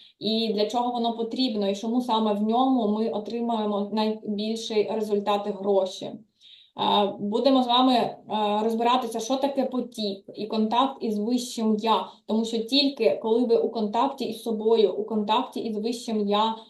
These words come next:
у потоці, ви можете, е, знати конкретно дії, які потрібні саме вам. Е, тому що, м, коли цього контакту нема, ви, знаєте, хаотично бігаєте, щось робите, але щось не те. Не ті ключові дії, які вас приведуть до дійсно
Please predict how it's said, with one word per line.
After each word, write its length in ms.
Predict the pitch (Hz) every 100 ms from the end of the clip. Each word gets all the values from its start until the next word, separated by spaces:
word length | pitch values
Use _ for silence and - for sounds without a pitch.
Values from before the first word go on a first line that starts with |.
| -
у 100 | 233
потоці, 720 | 226 226 226 220 233 - 220
ви 100 | 208
можете, 580 | 208 202 247 220 208 202 - -
е, 340 | 190 196 190 -
знати 540 | 202 214 220 233 208 208
конкретно 640 | 208 208 226 233 233 214
дії, 480 | 202 208 254 247 214
які 260 | 196 196
потрібні 440 | 226 208 240 226 220
саме 360 | 226 220 220
вам. 520 | 202 208 202 190 196 202 _ _ -
Е, 240 | 196 185
тому 320 | 185 208 220
що, 420 | 220 - 214 202 202 - -
м, 300 | 196 202 196
коли 460 | 202 220 240 - 202
цього 200 | 220 220
контакту 480 | 214 208 208 208 220
нема, 480 | 214 220 247 294 -
ви, 220 | 214 226
знаєте, 280 | 214 208 226
хаотично 600 | 208 202 202 233 - 220
бігаєте, 440 | 202 220 220 196 190
щось 220 | 214 226
робите, 380 | 233 254 - 190
але 140 | 202
щось 260 | 220 220 -
не 140 | 214
те. 380 | 202 196 - - - _ -
Не 300 | 208 214 196
ті 140 | 233
ключові 500 | 226 214 208 202 208
дії, 420 | 196 214 262 208
які 300 | 214 202 220
вас 180 | 214 196
приведуть 460 | - 220 208 220 220
до 120 | 202
дійсно 540 | 202 214 220 208 202